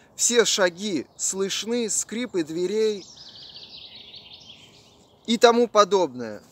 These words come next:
Торты, рахат лукум. Рахат лукум, животное, тварь, что ты творишь? Колючая проволока, рахат лукум. Пирожное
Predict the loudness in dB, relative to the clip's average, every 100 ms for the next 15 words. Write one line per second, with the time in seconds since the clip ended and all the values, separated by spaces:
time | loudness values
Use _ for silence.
0 | _ _ 0 0 -2 -4 -4 -4 -8 -2
1 | -2 2 2 2 -4 -8 -6 -4 -4 -6
2 | -14 _ -2 0 2 0 -2 -8 -6 -6
3 | -6 -12 -12 -6 -4 0 2 2 0 -4
4 | -4 0 2 0 -4 -2 -2 -2 -4 -2
5 | 0 0 -6 -8 -12 -20 -20 -20 _ _
6 | _ _ _ _ _ _ 2 2 2 0
7 | 0 0 2 2 0 -4 -10 -8 -6 -4
8 | -2 -2 -4 -10 -6 -8 -8 -16 -8 2
9 | 6 6 4 -2 -4 -4 -6